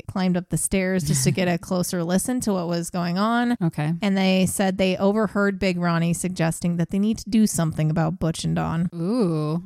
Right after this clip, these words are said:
Speaker 1: To kill Butch and have Dawn committed to an institution, saying that they've both lost their minds. The whole time, the mom is crying, but she ultimately concedes
Speaker 2: Whoa.
Speaker 1: to doing something about the two of them.
Speaker 2: Uh, okay.
Speaker 1: So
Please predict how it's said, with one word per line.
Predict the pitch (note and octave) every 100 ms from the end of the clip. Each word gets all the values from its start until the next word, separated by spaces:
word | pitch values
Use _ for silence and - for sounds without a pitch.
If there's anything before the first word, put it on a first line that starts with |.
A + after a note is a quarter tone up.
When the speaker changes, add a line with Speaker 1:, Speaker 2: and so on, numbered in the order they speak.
| F3
Speaker 1:
To | -
kill | F#3+ F#3
Butch | F#3+ C#4 A#3+ A#3+ - - _
and | G3+ F#3+
have | F3+ F#3 F3+
Dawn | A3+ A#3 B3
committed | A#3+ B3 G3+ E3 E3+ E3 G3+ - -
to | G#3
an | G3
institution, | G3 - - F#4 - F#3 F3+ F#3 A#3 _
saying | - G3 F#3
that | F3
they've | F#3 E3
both | F3+ F3+ -
lost | F3 E3 -
their | E3+
minds. | E3+ E3 E3 F3 - _ _ _ -
The | G#3+
whole | A3+
time, | G#3+ G#3+ G3+ G3 F#3+
the | F#3
mom | E3
is | D#3+ -
crying, | A3+ G#3+ G#3 G3+ G3
but | F#3+ F#3+ -
she | A3+ -
ultimately | G#3 A3+ B3 B3+ A#3 A3+
concedes | - F3+ - F#3+ D#3+ D3+ E3 - - -
Speaker 2:
Whoa. | C4+ A3 G3+
Speaker 1:
to |
doing | A3 G#3 F3+ E3+
something | F3+ E3 F3 E3
about | E3+ D#3+ E3
the | E3+
two | E3 C#3+
of | F2+
them. | F2 C#3+ G3
Speaker 2:
Uh, | - E3+ D#3+ D#3 D#3 E3+ E3
okay. | E3 D#3+ D3 E3 C#4
Speaker 1:
So | G3+ F3 F3